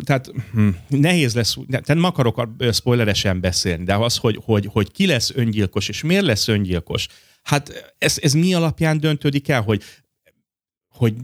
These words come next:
hova nézel, mit nézel, a lakásban miért van, a lakásban, a lakáson kívül miért nincsen, meg miért elég, ha csak bekötöd a szemed, amin egyébként átlátsz a...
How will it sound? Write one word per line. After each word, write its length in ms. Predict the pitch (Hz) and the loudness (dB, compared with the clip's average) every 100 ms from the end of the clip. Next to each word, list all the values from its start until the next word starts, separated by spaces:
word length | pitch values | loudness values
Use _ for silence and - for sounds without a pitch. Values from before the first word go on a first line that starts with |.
| - 135 | -10 -2
hova 260 | 175 156 123 | 0 2 2
nézel, 420 | 107 98 92 95 | 2 2 0 0
mit 260 | 110 170 - | 0 -2 0
nézel, 360 | 123 101 107 - | 0 2 0 0
a 100 | 135 | 0
lakásban 600 | 143 139 127 113 117 110 | 0 0 -2 0 0 2
miért 380 | 117 131 104 | 2 0 -2
van, 160 | - 101 | -2 0
a 60 | 104 | 2
lakásban, 560 | 107 110 104 104 110 | 0 -2 -2 0 0
a 40 | 110 | 0
lakáson 400 | 104 117 - 113 | -2 -2 -2 -2
kívül 300 | - 113 117 | 0 2 2
miért 380 | 123 147 110 | 2 0 -2
nincsen, 360 | 101 92 - 98 | -4 -6 -2 0
meg 140 | 107 | 2
miért 240 | 113 139 123 | 2 2 2
elég, 180 | 110 104 | 0 0
ha 80 | |
csak 200 | 110 101 | -2 0
bekötöd 400 | 92 139 120 107 | 0 -2 -2 -2
a 60 | 101 | -2
szemed, 320 | - 101 98 | 0 0 2
amin 200 | 107 110 | 2 2
egyébként 480 | 98 92 87 90 82 | 2 0 -2 -4 -2
átlátsz 540 | - 131 - 110 101 - | 0 0 2 0 0 2
a... 200 | 92 | 2